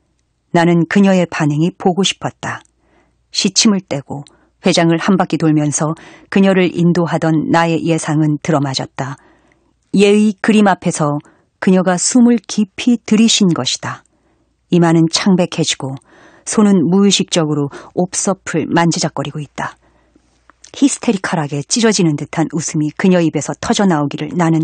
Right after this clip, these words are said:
기다렸다. "개자식들, 개자식들,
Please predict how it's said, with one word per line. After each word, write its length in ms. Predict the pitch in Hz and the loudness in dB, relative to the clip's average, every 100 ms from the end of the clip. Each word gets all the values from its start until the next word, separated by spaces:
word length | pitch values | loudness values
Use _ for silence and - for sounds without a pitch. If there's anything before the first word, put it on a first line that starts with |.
| 160 | -4
기다렸다. 540 | - 180 143 131 - - _ _ _ _ _ _ _ _ _ _ _ _ _ _ _ _ _ _ _ | -6 -4 -4 -6 -10 -10 _ _ _ _ _ _ _ _ _ _ _ _ _ _ _ _ _ _ _
"개자식들, 720 | - 294 320 320 - _ 392 370 - _ _ _ _ _ _ _ _ _ _ _ - _ _ - _ | -2 0 2 0 -4 _ -2 -2 -10 _ _ _ _ _ _ _ _ _ _ _ -20 _ _ -20 _
개자식들, 720 | - 349 339 392 - _ 415 | -2 0 0 -2 -6 _ -2